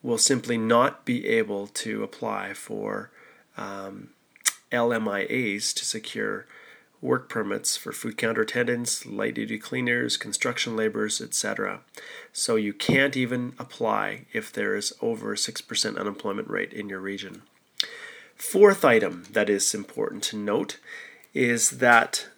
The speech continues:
uh, there has been a reduction, uh, in the duration and time caps on L M I A-based work permits.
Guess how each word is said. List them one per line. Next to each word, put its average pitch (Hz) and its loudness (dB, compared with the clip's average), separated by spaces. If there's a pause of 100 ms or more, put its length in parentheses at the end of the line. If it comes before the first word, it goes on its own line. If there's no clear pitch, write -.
(120)
uh, 113 -4
there 120 0
has 120 0
been 123 4
a 117 6
reduction, 113 4 (640)
uh, 107 -4
in 110 -2
the 107 4
duration 113 2
and 104 -6
time 113 2
caps - 0 (120)
on 107 -2
L 110 4
M 104 0
I 98 -2
A-based 95 -4
work 160 2
permits. - -4